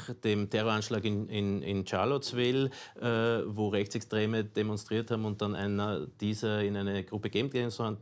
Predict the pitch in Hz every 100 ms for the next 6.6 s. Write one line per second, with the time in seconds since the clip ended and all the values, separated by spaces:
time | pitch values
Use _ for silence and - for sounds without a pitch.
0 | - 113 131 131 123 117 113 104 110 113
1 | 110 107 104 - 98 123 - - - 117
2 | 95 98 101 104 95 107 107 107 104 -
3 | 110 110 98 92 104 - 113 95 98 113
4 | 113 - - - 110 101 101 107 101 95
5 | 107 113 107 107 110 107 110 110 107 98
6 | 123 110 92 90 -